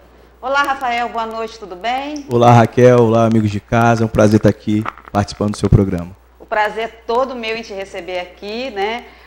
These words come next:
Speaker 1: Até mesmo porque você faz parte de uma história da minha vida política, né? Nessa parte, cristianismo e política. E como esse será o nosso último programa,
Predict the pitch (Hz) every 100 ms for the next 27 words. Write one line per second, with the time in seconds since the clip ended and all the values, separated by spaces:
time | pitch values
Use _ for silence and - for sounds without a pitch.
0 | - - 254 240 226 277 269 269 269 262
1 | 269 269 262 262 277 - 226 233 285 220
2 | 185 208 208 - 202 208 208 190 190 180
3 | 151 170 214 202 214 - 214 220 226 -
4 | 170 403 480 - - - - 190 196 202
5 | 196 190 185 - - 262 - 247 202 196
6 | 247 277 294 302 302 233 269 214 202 -
7 | - 156 - - - - 202 285 302 311
8 | 277 294 294 - 240 226 220 208 214 -
9 | 202 - - - 247 339 294 285 277 254
10 | 214 226 254 233 170